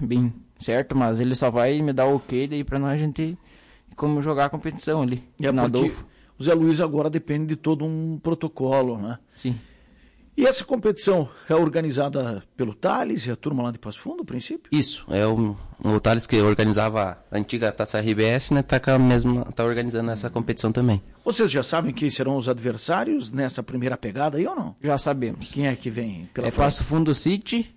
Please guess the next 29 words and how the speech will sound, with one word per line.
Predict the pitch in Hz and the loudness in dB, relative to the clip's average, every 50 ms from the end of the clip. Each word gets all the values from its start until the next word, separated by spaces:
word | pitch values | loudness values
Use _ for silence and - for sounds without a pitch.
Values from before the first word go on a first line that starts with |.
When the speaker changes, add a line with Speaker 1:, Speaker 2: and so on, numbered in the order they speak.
| - - | -6 -2
Speaker 1:
e | 147 151 | 0 2
Juventus | 143 156 147 147 165 170 190 - - 185 190 185 185 180 165 - - - - - - - - - | 2 2 2 2 2 2 2 2 2 2 4 4 4 2 0 -4 -8 -10 -10 -12 -14 -16 -10 -4
Lagoa | 143 151 139 139 147 143 | -2 0 0 2 2 2
Vermelha | 156 151 143 135 120 127 | 2 2 0 0 -2 -4
também. | 135 - 110 - - - _ - - - | -6 -8 -10 -12 -12 -14 _ -20 -10 -4
Speaker 2:
Ah, | 117 107 120 156 190 | -2 0 2 2 2
quer | - 196 175 | 2 0 -2
dizer, | 120 120 147 165 156 135 | 0 4 4 4 4 4
já | 107 117 143 135 | 4 2 0 0
tem | - - 139 170 202 | 0 0 0 0 0
um | 208 208 196 - | 0 -2 -2 -2
clássico | - 151 156 170 175 - - - | 0 0 0 0 0 0 0 2
local | 240 233 - - - 185 202 233 214 | 2 2 2 2 2 4 4 6 6
aí. | 170 180 202 - - - - - - - - 120 160 160 | 6 6 4 4 2 -2 -8 -20 -20 -14 -12 -10 -4 0
Isso | - - 190 - 240 | 0 2 4 4 4
aí, | 233 247 247 | 4 4 2
de | 226 208 233 | -2 -2 -2
certa | - - 214 202 - 202 180 | 0 0 0 0 0 -2 -4
forma, | - - 180 165 170 202 220 214 | 0 2 2 2 4 4 2 0
até, | - - 180 185 208 214 214 202 180 147 120 104 - - _ _ _ _ - - | 0 2 2 2 2 2 2 0 0 0 -2 -4 -8 -10 _ _ _ _ -14 -6
é, | - 120 123 | -2 -2 0
daqui | 123 135 131 - 147 | 0 0 0 0 -2
a | 139 | -4
pouco | - - 147 131 151 156 | -4 -4 -6 -4 -2 -2
já | 156 139 | -2 0
vai | 131 151 151 | 0 -2 -2
facilitando, | 156 - 160 165 - - 208 202 202 - - - 269 277 269 214 - - | -4 -4 -8 -8 -6 -4 -4 -4 -4 -4 -4 -4 -2 -2 -2 -4 -6 -6
né? | - 80 85 120 143 170 170 - - - - - - _ _ _ _ _ - - - - 180 - | -10 -8 -8 -6 -6 -6 -8 -10 -16 -20 -20 -20 -20 _ _ _ _ _ -14 -14 -14 -14 -14 -6
Porque | - 190 160 - 196 196 180 175 - | -4 -4 -2 0 0 0 0 0 -2